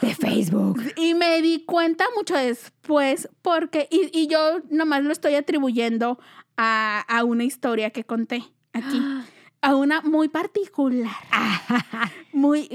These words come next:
Speaker 2: muy conocida. Oigan, es que me di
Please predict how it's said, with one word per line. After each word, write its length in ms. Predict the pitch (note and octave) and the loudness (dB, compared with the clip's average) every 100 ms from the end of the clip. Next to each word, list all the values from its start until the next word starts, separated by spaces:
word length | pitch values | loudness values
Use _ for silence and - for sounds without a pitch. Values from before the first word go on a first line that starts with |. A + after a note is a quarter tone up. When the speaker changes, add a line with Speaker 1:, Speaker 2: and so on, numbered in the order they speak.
| A#3+ | -4
Speaker 2:
muy 220 | E4 E4+ | 0 0
conocida. 680 | - D#4 F4 - - C4 A3+ | 0 0 0 -2 -2 -2 0
Oigan, 340 | - C4+ A3 G3+ - | 0 0 0 -6 -2
es 220 | D4+ E4+ | -2 -2
que 280 | - G#3+ B3 - _ _ _ _ _ _ _ _ _ _ _ _ _ _ | -4 -4 -4 -10 _ _ _ _ _ _ _ _ _ _ _ _ _ _
me 420 | - C4+ C#4+ C#4+ C#4 | 0 2 4 2 2
di 220 | D#4 | 2